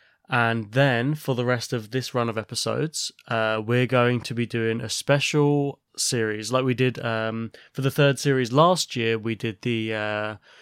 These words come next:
Who We Were, Who We Are, Who We Will Be, and the skepticism,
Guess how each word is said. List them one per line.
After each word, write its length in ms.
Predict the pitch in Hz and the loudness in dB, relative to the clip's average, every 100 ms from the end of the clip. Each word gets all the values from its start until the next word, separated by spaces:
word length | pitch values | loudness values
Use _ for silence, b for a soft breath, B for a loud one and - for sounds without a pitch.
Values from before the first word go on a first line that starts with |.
| b _ | b _
Who 160 | 135 | 2
We 120 | 123 120 | 2 4
Were, 320 | 123 123 117 | 4 4 2
Who 160 | 117 | 2
We 120 | 113 113 | 2 2
Are, 180 | 110 104 | 0 0
Who 160 | 117 | -2
We 100 | 110 | -4
Will 180 | 107 104 | -4 -6
Be, 380 | - 123 139 151 _ _ _ - | -2 0 0 -2 _ _ _ -4
and 320 | 107 107 107 | -2 -2 -4
the 100 | 113 | -4
skepticism, 880 | - 151 - 131 - 120 117 139 | -2 -2 -2 -2 -2 -2 0 -2